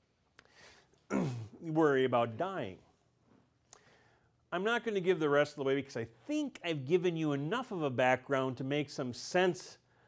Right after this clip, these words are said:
out of the whole play now, or at least I hope I have. I want you to have read the entire play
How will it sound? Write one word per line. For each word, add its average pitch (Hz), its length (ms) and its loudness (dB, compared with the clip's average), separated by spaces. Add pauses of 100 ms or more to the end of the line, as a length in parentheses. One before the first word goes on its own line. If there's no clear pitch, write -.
(200)
out 160 220 8
of 147 80 0
the 139 140 4
whole 143 240 4
play 135 340 0
now, 131 300 0
or 131 180 4
at 120 80 -4
least 147 280 -4
I 123 100 2
hope 127 260 2
I 113 180 0
have. 110 280 -2
I 117 80 2
want 135 460 0
you 151 80 -2
to 123 120 0
have 120 260 0
read 113 320 -2
the 120 120 -4
entire 110 400 -4
play 110 380 -4